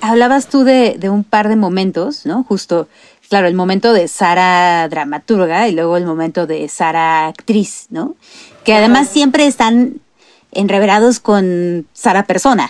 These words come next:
Speaker 1: ¿no? Y Raúl persona, y Mariana persona. O sea, siempre que hacemos teatro, finalmente estamos, querámoslo o no, tejiendo también nuestras vidas, ¿no? Entonces, yo quería preguntarles,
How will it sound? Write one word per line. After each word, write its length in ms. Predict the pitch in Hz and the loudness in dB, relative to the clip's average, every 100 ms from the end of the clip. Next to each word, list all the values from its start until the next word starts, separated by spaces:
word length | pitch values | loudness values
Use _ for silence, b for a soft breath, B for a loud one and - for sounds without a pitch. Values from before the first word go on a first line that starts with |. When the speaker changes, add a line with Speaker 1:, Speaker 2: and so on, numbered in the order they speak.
| - | -2
Speaker 1:
¿no? 200 | 240 349 | 2 4
Y 160 | 226 | 4
Raúl 340 | 185 180 208 214 | 4 4 4 2
persona, 540 | 214 220 247 220 160 | 0 2 2 2 0
y 60 | 175 | 0
Mariana 380 | 180 180 190 202 | 0 0 0 0
persona. 340 | 214 240 208 | 0 0 -2
O 40 | 147 | -4
sea, 100 | 170 | -4
siempre 260 | 196 220 | -2 -2
que 80 | 208 | -2
hacemos 340 | 185 196 196 - | -2 -2 -4 -2
teatro, 320 | 196 190 175 | -4 -2 -6
finalmente 680 | 175 156 165 175 156 131 B B B B - | -6 -6 -6 -6 -4 -4 B B B B -8
estamos, 720 | 214 - 190 196 196 - - b b b b _ _ | -8 -2 -2 0 -4 -8 -16 b b b b _ _
querámoslo 560 | 190 180 196 214 196 196 | -2 -2 0 0 0 0
o 20 | |
no, 240 | 190 180 | 0 -2
tejiendo 580 | 175 160 - 190 180 185 | -4 -8 -4 -4 -2 -4
también 640 | 180 165 165 165 160 165 151 _ | -4 -6 -4 -4 -2 -4 -8 _
nuestras 440 | 170 175 196 180 175 | -8 -6 -4 -4 0
vidas, 420 | 220 185 - - | -2 -2 -8 -6
¿no? 140 | 226 262 | 2 2
Entonces, 520 | 220 233 220 233 208 | 4 2 4 2 0
yo 220 | - 233 277 | -2 -2 2
quería 200 | 330 330 | 2 2
preguntarles, 880 | 339 285 247 214 240 240 247 - | 2 4 4 2 2 2 0 -4